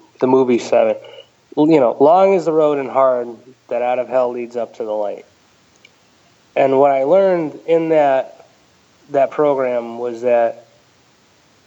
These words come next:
y-, you know, if you wanna make a change in your life, you can't ask, you can ask for help, but you can't, you can't change your own, you know, you can't expect others to change your own life.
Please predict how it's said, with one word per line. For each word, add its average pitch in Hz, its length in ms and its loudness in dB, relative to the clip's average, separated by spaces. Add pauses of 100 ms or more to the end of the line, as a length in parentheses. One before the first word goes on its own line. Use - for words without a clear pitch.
(360)
y-, 170 80 -8
you 165 220 0
know, 147 100 6
if 139 220 -2
you 214 120 0
wanna 247 240 2
make 196 200 -2
a 123 40 -10
change 180 380 -8
in 139 80 -10
your 131 140 -2
life, 117 400 -4
you 143 180 -6
can't 202 400 0
ask, 143 380 0 (420)
you 170 180 -2
can 180 200 2
ask 226 260 0
for 135 160 -4
help, 123 420 -2 (360)
but 160 180 -2
you 151 80 -8
can't, 214 460 2 (1500)
you 151 140 -8
can't - 680 0
change 180 460 -4
your 151 240 2
own, 151 340 0 (300)
you 165 100 2
know, 123 200 0
you 139 160 -6
can't 240 200 0
expect - 420 -2
others 147 360 0
to 127 100 -12
change 135 380 -6
your 127 140 0
own 117 160 0
life. 104 240 -12